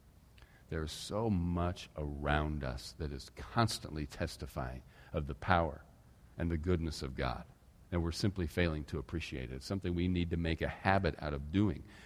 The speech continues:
But one of the things we really need to do, and I'm glad I'm finished, I'm glad I've gotten to this point kind of,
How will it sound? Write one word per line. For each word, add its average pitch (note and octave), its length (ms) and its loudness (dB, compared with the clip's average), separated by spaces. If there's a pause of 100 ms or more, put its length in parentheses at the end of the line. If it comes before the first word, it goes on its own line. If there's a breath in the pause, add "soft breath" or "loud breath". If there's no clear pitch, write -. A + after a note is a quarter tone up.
But - 180 -6
one G#2 280 4
of C3+ 80 2
the B2+ 100 2
things A#2+ 360 -2
we G#2 140 6
really B2+ 540 8
need C#3+ 320 6
to F2 120 0
do, - 180 -6 (1900 soft breath)
and C#2 120 -2
I'm C#2 60 -2
glad D#2 220 6
I'm C#2 140 0
finished, D#2 360 -2
I'm D#2 160 0
glad D#2+ 400 6
I've D#2+ 100 4
gotten D#2+ 200 6
to D#2+ 40 4
this D2+ 160 0
point - 240 -4
kind D2 220 2
of, C#2 120 -2